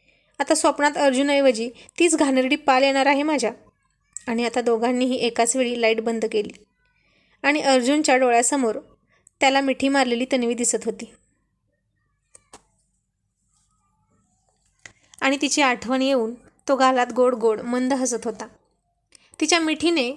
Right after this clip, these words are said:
तेव्हा त्याला काही नव्हतं झालं, पण आता त्याला खूप खूप तिची ती मिठी हवी हवीशी वाटत होती. आणि आता त्याने जणू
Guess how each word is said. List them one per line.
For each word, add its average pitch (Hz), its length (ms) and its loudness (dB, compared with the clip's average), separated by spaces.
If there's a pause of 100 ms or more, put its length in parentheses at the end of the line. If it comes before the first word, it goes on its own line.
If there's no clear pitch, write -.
(100)
तेव्हा 294 220 2
त्याला 285 200 -2
काही 285 240 0
नव्हतं 294 260 -2
झालं, 262 300 -4 (1300)
पण 302 100 2
आता 277 220 2
त्याला 285 320 2
खूप - 300 -4
खूप - 240 -2 (520)
तिची 262 180 -2
ती 269 120 -4
मिठी 262 240 0
हवी 247 260 0
हवीशी 240 320 -2
वाटत 240 320 -2
होती. 226 240 -8 (760)
आणि 240 220 0
आता 233 220 -2
त्याने 233 360 -4 (480)
जणू 302 160 0